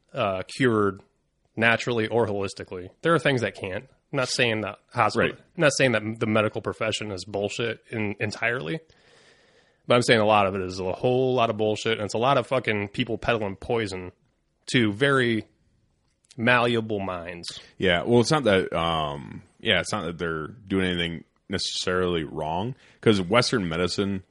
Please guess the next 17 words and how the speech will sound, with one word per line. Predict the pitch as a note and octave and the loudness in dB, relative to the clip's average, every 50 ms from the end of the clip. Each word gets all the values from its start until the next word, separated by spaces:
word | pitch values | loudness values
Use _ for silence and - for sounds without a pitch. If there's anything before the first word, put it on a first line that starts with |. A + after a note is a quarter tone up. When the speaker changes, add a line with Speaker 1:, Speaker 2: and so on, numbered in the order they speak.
| _ - | _ -2
Speaker 2:
is | F2+ F2+ E2+ D#2+ E2 E2 | 0 0 0 -2 -4 -4
very | E2 F2 F2 F2 F2 E2 | -2 0 0 0 -2 -4
good | E2+ F2 - - D#2 D2+ D#2+ D#2+ E2 D#2+ D#2+ - - | -6 -12 -10 -8 -6 -4 -2 -2 -2 -4 -4 -6 -6
at | - D2+ D2+ C#2+ - - _ | -4 -4 -4 -4 -6 -10 _
treating | - - - E2 E2 D#2+ D#2 D#2 D#2 D#2 D#2 D#2+ - | -12 -10 -8 -8 -6 -6 -6 -6 -8 -8 -10 -12 -12
symptoms. | - - - - - - - - - - - | -10 -10 -10 -10 -12 -12 -12 -12 -12 -10 -8
Speaker 1:
Yeah. | D3 D3 C#3+ B2 - _ _ _ _ _ _ _ | -6 -6 -6 -6 -8 _ _ _ _ _ _ _
Speaker 2:
You | - G2 F#2+ F#2+ | 0 2 4 6
go | G#2 | 6
in | A2+ | 6
there | A2+ G#2+ | 6 4
with | G2+ - | 4 2
a | F#2 E2+ | -2 -4
symptom, | - - G#2+ A#2 A2+ - D3+ D#3 E3 - - _ _ _ _ _ _ _ | -2 0 0 0 0 0 -2 -2 -2 -6 -10 _ _ _ _ _ _ _
and | - F#2 F2+ F2 E2+ E2+ E2+ F2 | 0 2 2 2 2 2 0 -2
like, | E2+ F2 F2+ | -2 -2 2
"Hey, | A2+ A2+ G#2 F2 E2+ | 2 4 4 4 2